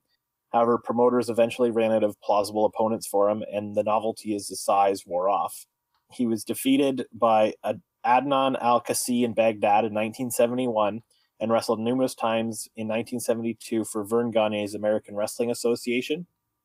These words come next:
As a special attraction, it involved Voila appeared to Vince McMahon Senior, founder of the Worldwide Wrestling Federation, W W W F, uh, and got advice, and he suggested several changes, Mister McMahon. Uh, he felt that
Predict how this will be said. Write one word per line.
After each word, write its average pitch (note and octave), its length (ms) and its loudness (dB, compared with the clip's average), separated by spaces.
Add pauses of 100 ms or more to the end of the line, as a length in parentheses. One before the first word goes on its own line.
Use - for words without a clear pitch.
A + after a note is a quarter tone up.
(140)
As G#2+ 120 -4
a A2 60 -4
special A#2+ 340 0
attraction, A2 480 -2
it D#2+ 80 -8
involved G2+ 520 -2
Voila A2+ 400 4
appeared A2 320 -4
to G#2 60 -4
Vince A#2 240 -2
McMahon G#2+ 360 -4
Senior, A#2+ 520 -2 (340)
founder A#2 380 0
of G#2 300 2
the G#2 320 -2
Worldwide G#2+ 720 2
Wrestling G#2+ 420 -2
Federation, G2 640 -4
W G2+ 320 -2
W F#2+ 440 -6
W F#2 500 -4
F, F#2 280 -8 (380)
uh, G2 260 -4 (100)
and G#2+ 160 -6
got A2 160 4
advice, A2 480 0
and G#2+ 120 -6
he A#2 80 -4
suggested A2+ 480 0
several A2+ 280 2
changes, A#2 600 -4
Mister A2+ 240 -4
McMahon. G#2+ 460 -2 (440)
Uh, G2+ 80 -2
he G#2 120 2
felt A2+ 200 2
that A2 240 4